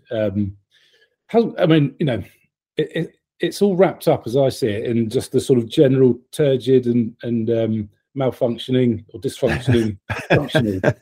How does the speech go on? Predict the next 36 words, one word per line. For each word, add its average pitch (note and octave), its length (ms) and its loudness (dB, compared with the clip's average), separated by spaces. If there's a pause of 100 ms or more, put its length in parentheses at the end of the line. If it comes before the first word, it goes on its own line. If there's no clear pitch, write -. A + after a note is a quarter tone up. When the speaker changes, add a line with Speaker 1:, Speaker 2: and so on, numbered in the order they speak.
(140)
Speaker 2:
Yeah. D3+ 80 2 (240)
Speaker 1:
planning, A#2+ 360 2 (520)
planning C3+ 300 0
system, G2 460 -4
really. F#2+ 440 0 (840)
Um, G#2 320 -2
Speaker 2:
Yeah. G2 180 -2 (600)
Speaker 1:
w-, - 220 -8
w-, B2+ 200 -8
we C#3+ 100 0
ju-, D3 140 -2
we D3 120 2
just, - 340 -4 (320)
we C3 100 0
haven't E3+ 320 -2
seen C#3 300 4
the C3 100 4
sort C3 220 2
of B2 60 -2
level C3 380 2
of A#2+ 260 -8
conversions C3 600 -2
come C3+ 280 -2
through D3 360 2 (120)
as B2 420 -10 (240)
had C#3+ 220 -6
been C3+ 160 0
expected. C#3 640 -2 (920)
Um, A2+ 560 -8
I - 20 -2
wouldn't D#3+ 220 4
necessarily C3 320 0
say C3 220 0
that's A#2 200 -2
because G#2+ 420 -4
the, G#2+ 400 0